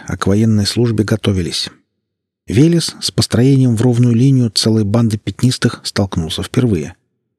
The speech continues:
Он неуверенно топтался на месте, пытаясь сообразить, куда вклиниться, чтобы стать частью ровненького строя.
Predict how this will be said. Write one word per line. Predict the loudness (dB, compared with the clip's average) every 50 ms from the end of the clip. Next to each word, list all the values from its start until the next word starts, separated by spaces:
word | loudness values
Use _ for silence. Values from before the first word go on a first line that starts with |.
| _ _ _ -2
Он | 0 2 2
неуверенно | 4 2 2 2 2 2 4 2 2 2 0
топтался | -2 -6 -6 -4 -2 -2 -2 -2 -2 -2 0
на | 0
месте, | 2 2 2 0 0 -2 -6
пытаясь | -6 -6 -8 -4 -2 -2 -2 -2
сообразить, | -4 -6 -6 -4 -2 0 0 0 0 0 -2 -4 -12
куда | -10 -6 -4 -2 -2 -2
вклиниться, | -2 -2 -2 0 0 2 2 0 -2 -4 -8 -8 -8
чтобы | -10 -8 -8 -6 -6 -6
стать | -6 -4 -4 -4 -4 -4 -8 -16 -10
частью | -6 -4 -4 -4 -4 -6 -6 -2
ровненького | -2 -2 -2 0 -2 -2 -2 -4 -6 -6 -6
строя. | -6 -6 -4 -2 -2 -2 -4 -6